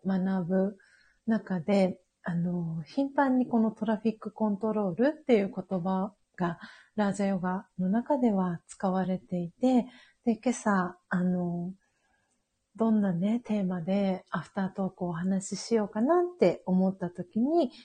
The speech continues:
えー、浮かんだキーワードがこのトラフィックコントロールっていう、あの、キーワードだったので、えー、今ちょっと固定コメントを切り替えていきたいと思います。えーっ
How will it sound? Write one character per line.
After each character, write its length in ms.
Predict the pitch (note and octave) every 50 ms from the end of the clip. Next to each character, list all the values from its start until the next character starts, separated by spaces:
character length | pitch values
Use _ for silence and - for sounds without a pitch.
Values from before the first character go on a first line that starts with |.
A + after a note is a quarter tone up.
| _ _
え 180 | G3+ F#3+ F#3 F3+
ー、 40 | F3
浮 60 | F3
か 140 | - G3+ G3
ん 120 | F#3+ F#3+
だ 260 | F#3+ F#3+ F3+ F3+ - - _
キ 200 | - - A#3 A#3+
ー 40 | B3+
ワ 140 | C4+ C#4 C4
ー 40 |
ド 140 | G3+ G3+ F#3
が 260 | D3+ E3 D3+ - - _ -
こ 100 | F3 E3
の 160 | D#3+ E3 D#3+
ト 160 | - - F3+
ラ 120 | F3+ F3
フ 120 | - - F#3
ィ 40 | F3+
ッ 40 |
ク 140 | - - F3 F3
コ 160 | - F#3 F3+
ン 80 | F#3
ト 160 | - F#3+ F#3 E3+
ロ 200 | F3 E3+ D#3+ D3+
ー 40 | G3+
ル 200 | C4+ E4+ - - -
っ 40 | _
て 100 | B3 A3
い 160 | G3 F#3 F3
う、 380 | E3+ E3+ E3+ F#3+ G#3 G3+ F#3 - - - - - - - - _ -
あ 180 | - F#3+ F3+ F3
の、 420 | E3+ E3+ E3 E3+ E3+ E3+ F3 - - _ _ _ _ _ _ _ _ _ _ _ _ - - - -
キ 200 | - G3+ F3+ F3+
ー 20 |
ワ 200 | F3+ E3+ D#3+ D#3
ー 40 | D3+
ド 160 | - - - - - - - - _ _ -
だ 100 | G3+ F#3+
っ 120 | F#3+ -
た 120 | - F3
の 200 | E3 E3+ F3 E3+
で、 360 | D#3 - A#3+ B3+ A#3 F#3 F#3+ - - _ _ _ _
え 220 | - G3 F#3+ F#3+ F#3
ー、 60 | -
今 240 | G#3+ B3 B3 A#3+ G#3+
ち 80 | - G3+
ょ 40 |
っ 20 | F#3+
と 80 | -
固 200 | - - G3+ G3
定 160 | - C4+ C#4 C#4
コ 140 | - E4
メ 160 | D#4 D4+ D4 A#3+
ン 120 | G#3 -
ト 160 | - D#3+ D#3+
を 160 | D3+ - - -
切 120 | - - F3
り 80 | G3+ G#3
替 240 | - A#3+ B3+ C4
え 20 | B3+
て 360 | B3+ - - - - - -
い 100 | - E3
き 100 | - - _
た 200 | _ G3+ F#3 F3+
い 140 | F3 F3 -
と 240 | D#3 C#3+ - - - _
思 300 | - F3 F3 F3 F3+ F3+
い 60 | F3+ F3
ま 180 | F3 F#3+ G3+
す。 200 | F#3+ - D#3 - - _ _ _ _ _ _ _ _ _ _ _ _ -
え 40 | G3
ー 640 | G3 F#3+ F#3 F#3 F3+ F3+ F3 F3 E3+ E3+ E3 D#3+
っ 20 | D#3+